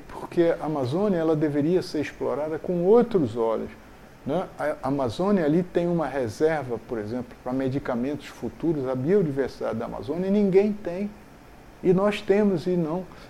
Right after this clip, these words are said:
Por exemplo, os óleos, os, os cremes que os franceses ganham tanto dinheiro, os perfumes, poderiam sair da Amazônia, né? Mas isso a gente é, ainda é muito, não tem recurso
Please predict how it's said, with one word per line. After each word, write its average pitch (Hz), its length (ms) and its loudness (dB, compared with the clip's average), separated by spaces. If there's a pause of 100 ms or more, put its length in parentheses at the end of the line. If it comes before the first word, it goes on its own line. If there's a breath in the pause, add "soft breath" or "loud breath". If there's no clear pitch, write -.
Por 139 80 2
exemplo, 127 360 4 (240 loud breath)
os 156 280 6
óleos, 151 520 8 (400)
os, 156 240 0 (240)
os 185 180 2
cremes 185 480 8
que - 140 6
os 143 100 6
franceses 139 560 6
ganham 139 380 6
tanto 160 360 -2
dinheiro, 143 480 4
os - 140 2
perfumes, 175 640 4 (340 loud breath)
poderiam 208 320 4
sair 190 300 -4
da 185 80 -6
Amazônia, 170 540 -4 (480 loud breath)
né? 202 180 -2 (320)
Mas 180 420 2
isso 220 280 4
a 180 80 2
gente 190 320 -6
é, 175 100 -4 (220)
ainda 160 260 -2
é 151 40 -2
muito, 156 360 -4
não 156 180 -4
tem 160 220 -4
recurso 170 640 -2